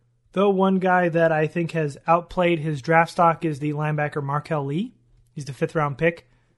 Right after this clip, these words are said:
He's probably the best linebacker of that group right now. If you ask me, I've been impressed with him so far, but obviously not part of my two or three players that I liked on that defense. But, uh, Markel Lee's got some talent for sure.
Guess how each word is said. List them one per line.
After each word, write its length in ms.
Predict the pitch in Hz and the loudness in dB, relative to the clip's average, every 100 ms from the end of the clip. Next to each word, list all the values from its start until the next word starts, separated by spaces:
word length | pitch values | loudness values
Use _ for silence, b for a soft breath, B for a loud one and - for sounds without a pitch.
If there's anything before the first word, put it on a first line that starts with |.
| _ | _
He's 220 | _ 175 | _ -8
probably 460 | - 185 185 175 175 | 2 2 4 2 0
the 80 | 151 | 0
best 340 | 120 160 160 | 0 0 2
linebacker 440 | 190 190 190 190 190 | 2 4 4 4 2
of 80 | |
that 200 | 185 185 | 0 -2
group 280 | 147 175 196 | 0 -2 2
right 160 | 214 220 | 0 0
now. 300 | 226 233 262 _ _ 156 | -2 -2 -4 _ _ -8
If 100 | 170 | 0
you 100 | 165 | 2
ask 240 | 165 - | 2 0
me, 280 | 170 220 196 | -2 -2 -4
I've 120 | 175 165 | -4 -2
been 140 | 170 | -2
impressed 340 | 160 170 151 | -2 -2 -4
with 100 | 143 | -8
him 160 | 160 156 | -6 -4
so 140 | - | -6
far, 400 | 139 147 143 143 _ _ _ _ _ | -8 -6 -6 -8 _ _ _ _ _
but 340 | 170 156 156 _ - | 0 0 -2 _ -4
obviously 320 | 156 147 147 | -2 -2 -8
not 120 | 135 | -10
part 140 | 123 139 | -8 -8
of 60 | |
my 200 | 127 113 117 _ _ _ | -8 -14 -18 _ _ _
two 160 | - 175 | -8 -6
or 100 | 143 | -6
three 420 | - 156 147 135 - _ _ | -6 -6 -6 -8 -14 _ _
players 380 | - 175 156 147 | -4 -2 0 -2
that 100 | 151 | -6
I 80 | 139 | -4
liked 340 | 143 156 156 | 2 2 2
on 120 | 151 139 | -4 -6
that 240 | 143 151 | -10 -2
defense. 440 | 170 165 170 147 | -2 0 -2 -4
But, 340 | - 165 147 165 | -4 -4 -2 0
uh, 220 | 156 139 b b b b | 0 0 b b b b
Markel 400 | 185 196 220 208 | 2 4 6 4
Lee's 320 | 196 196 185 | 4 2 0
got 200 | 190 170 | 0 -2
some 120 | 165 | -2
talent 320 | 156 165 151 - | -4 -4 -4 -8
for 100 | 156 | -8
sure. 300 | 170 131 | -6 -6